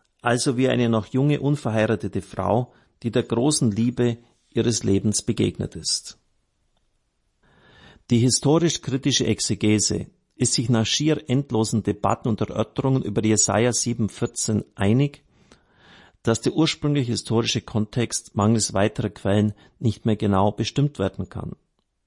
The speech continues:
Marius Reiser: "Der Text des Propheten ist gerade in den entscheidenden Versen zehn bis sechzehn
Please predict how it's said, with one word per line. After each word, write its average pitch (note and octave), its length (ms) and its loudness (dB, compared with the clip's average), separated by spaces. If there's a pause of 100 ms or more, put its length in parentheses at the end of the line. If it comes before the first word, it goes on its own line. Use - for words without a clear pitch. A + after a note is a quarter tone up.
(640)
Marius G2+ 460 2
Reiser: A#2 400 2 (920)
"Der G#2 140 -2
Text - 340 -2
des G#2+ 140 -4
Propheten A2+ 500 0
ist A2 160 0
gerade G2+ 380 0
in G#2+ 60 -4
den G#2+ 120 -6
entscheidenden G#2+ 540 0
Versen A2 520 -2
zehn A#2+ 300 0
bis A2 180 -2
sechzehn A2+ 460 0